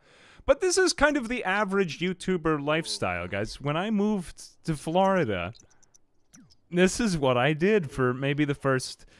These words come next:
six months or so. I was like, "Am I gonna buy a couch? Nah, I don't need that." I had a bed and a desk,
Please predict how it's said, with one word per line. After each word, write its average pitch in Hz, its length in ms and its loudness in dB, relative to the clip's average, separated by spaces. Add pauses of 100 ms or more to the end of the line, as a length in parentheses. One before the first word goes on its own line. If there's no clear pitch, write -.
six - 460 -6
months 165 340 -4
or 110 80 -6
so. 90 160 -10
I 82 140 -8
was 95 160 -12
like, 101 260 -8
"Am 131 100 -6
I 127 100 -2
gonna 135 160 -2
buy 127 280 2
a 135 100 -2
couch? 160 520 -6 (200)
Nah, 127 300 -4
I 135 40 -2
don't 123 140 0
need 120 200 -2
that." 95 120 -4
I 90 80 -6
had 113 140 -2
a 101 60 -6
bed 135 380 -2
and 156 120 -2
a 151 40 -2
desk, 165 520 0